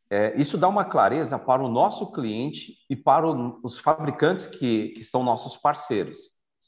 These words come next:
Porque, é, a gente deixa muito claro para o nosso cliente esse papel de integrador e de que a gente não desenvolve soluções,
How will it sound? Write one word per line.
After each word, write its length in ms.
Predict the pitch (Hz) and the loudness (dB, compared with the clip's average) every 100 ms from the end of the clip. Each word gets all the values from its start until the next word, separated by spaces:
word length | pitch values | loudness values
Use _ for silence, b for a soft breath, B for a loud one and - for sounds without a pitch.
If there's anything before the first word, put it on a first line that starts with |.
| _ _ _ _ _ | _ _ _ _ _
Porque, 640 | 127 123 156 151 147 143 | -10 -2 2 4 4 2
é, 460 | - 131 131 127 - | 2 2 4 2 -2
a 80 | 117 | -6
gente 220 | 139 170 | -6 -6
deixa 220 | - 202 185 | -4 -2 -2
muito 300 | 208 - - | -2 -2 -2
claro 420 | 139 156 175 113 | 0 2 2 0
para 200 | - 120 | -6 -4
o 40 | |
nosso 340 | 120 127 117 - | -2 -4 -6 -8
cliente 580 | 104 131 139 - 92 | -6 -4 -6 -8 -10
esse 240 | 104 - - | -8 -8 -2
papel 380 | 101 - 123 139 | -2 0 -2 0
de 120 | 113 | -4
integrador 720 | 107 107 95 85 87 113 123 | -2 -2 0 0 0 0 -2
e 40 | |
de 120 | 98 | -4
que 120 | 101 110 | -6 -6
a 40 | |
gente 360 | 98 127 - 110 | -6 -8 -6 -2
não 300 | 107 131 175 | 0 0 0
desenvolve 420 | 135 110 113 104 | -2 4 4 2
soluções, 600 | 110 85 - 113 123 | -6 -8 -6 -6 -6